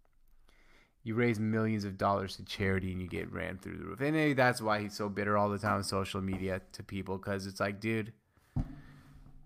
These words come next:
you can criticize me over anything you want. And the shirt he wore, I seen some criticism on social media. I almost wear the exact same shirt for this podcast just to make a prove a point, to prove a point.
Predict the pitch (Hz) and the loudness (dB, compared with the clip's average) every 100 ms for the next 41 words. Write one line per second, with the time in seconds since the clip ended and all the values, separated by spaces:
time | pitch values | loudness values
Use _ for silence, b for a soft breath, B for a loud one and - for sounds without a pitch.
0 | - - - 170 135 139 - 127 - 131 | -20 -16 -12 0 0 2 4 4 6 8
1 | 127 - 113 104 107 101 101 95 95 101 | 8 8 6 6 0 0 -2 -2 -4 -4
2 | 101 98 92 90 87 - - _ b b | -4 -2 -2 -2 -2 -4 -8 _ b b
3 | - 131 127 - 202 220 226 226 233 - | 0 4 4 10 12 12 12 12 12 8
4 | - - _ _ _ _ _ _ _ _ | -2 -20 _ _ _ _ _ _ _ _
5 | _ _ _ _ _ _ - 120 139 135 | _ _ _ _ _ _ 0 2 4 4
6 | 131 123 127 120 127 120 113 113 123 - | 4 8 8 8 8 8 8 8 6 6
7 | 143 143 101 147 147 - 135 123 120 113 | 6 6 8 8 8 4 4 4 0 0
8 | 117 113 - 110 104 110 113 107 107 - | 2 2 0 -4 -2 -2 0 -2 -2 4
9 | 104 104 107 101 104 101 92 92 - - | 4 4 0 -2 -4 -8 -8 -8 -10 -10
10 | 98 78 - 98 87 - _ - - 120 | -10 -10 -12 -12 -12 -12 _ -20 -8 -6
11 | 95 - 101 | -6 -4 -4